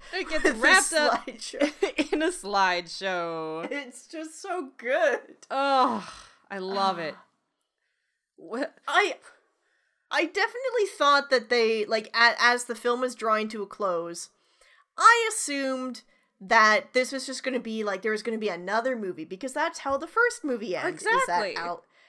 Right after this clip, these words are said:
Speaker 2: Alex remained a mouse. So that's, you know, we're gonna do a third, we're gonna do a third movie, everybody. Nope, fuck that.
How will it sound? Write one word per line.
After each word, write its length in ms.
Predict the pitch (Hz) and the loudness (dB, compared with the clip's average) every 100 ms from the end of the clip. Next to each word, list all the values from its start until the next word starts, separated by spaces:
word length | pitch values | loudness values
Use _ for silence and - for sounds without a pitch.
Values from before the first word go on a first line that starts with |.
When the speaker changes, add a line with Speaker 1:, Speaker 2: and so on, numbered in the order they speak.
| _ - | _ -4
Speaker 2:
Alex 380 | 202 233 240 294 | 0 0 -2 -6
remained 260 | 269 277 | -6 -6
a 60 | 330 | -6
mouse. 540 | 240 143 208 - - _ _ | -6 -6 -10 -14 -16 _ _
So 280 | - 349 370 - _ 359 | -10 -8 -8 -12 _ -2
that's, 260 | 403 - | -2 -2
you 140 | - 240 | -6 -4
know, 100 | 233 | -2
we're 140 | 233 | -2
gonna 180 | 247 320 | -2 -4
do 160 | 277 233 | -4 -4
a 60 | |
third, 500 | 208 - 302 254 233 | -4 -2 0 0 -2
we're 100 | 180 | -4
gonna 140 | 226 269 | -2 -2
do 140 | 277 | -2
a 60 | 214 | -4
third 420 | - 320 330 302 | -6 -6 -6 -6
movie, 380 | 349 339 277 247 | -6 -6 -4 -4
everybody. 560 | 220 214 208 208 214 | -4 -4 -6 -6 -10
Nope, 320 | 208 175 - - | -8 -8 -10 -12
fuck 240 | 185 180 | -12 -10
that. 300 | 175 165 | -10 -12